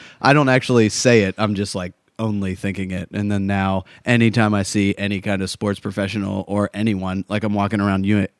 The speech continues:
U N H campus, and since I'm, like, always looking at movement and trying to correct movement, I just see <laughs> the most terrible walkers <laughs> you've ever seen in your life. It's like,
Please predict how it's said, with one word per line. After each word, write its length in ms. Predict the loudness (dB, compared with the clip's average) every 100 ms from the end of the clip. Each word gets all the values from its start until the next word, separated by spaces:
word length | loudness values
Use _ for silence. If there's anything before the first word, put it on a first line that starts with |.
| _
U 160 | -2 0
N 80 | 0
H 200 | -2 -2
campus, 380 | -4 -2 -6 -8 -18 -20 -14 -8
and 120 | -4
since 160 | -4 -2
I'm, 140 | -2
like, 320 | 0 -2 -6 -12 _
always 420 | 2 2 4 2 0
looking 260 | -2 0
at 80 | 0
movement 340 | 0 2 2
and 120 | 0 0
trying 240 | 0 0
to 80 | -2
correct 260 | 0 -2
movement, 380 | 0 0 2 0 -2 -20 -6
I 120 | -4
just 200 | 0 0
see 100 | 0
<laughs> 480 | 0 -2 -4 -4 -4
the 180 | -4 2
most 300 | 4 4 2
terrible 640 | 2 6 6 6 2 2 -2
walkers 680 | 0 2 2 -2 -6 -6 -4
<laughs> 20 |
you've 240 | 0 2 4
ever 240 | 2 2
seen 260 | 0 0 2
in 100 | 0
your 120 | 0
life. 240 | -2 -6
It's 100 | -8
like, 120 | -12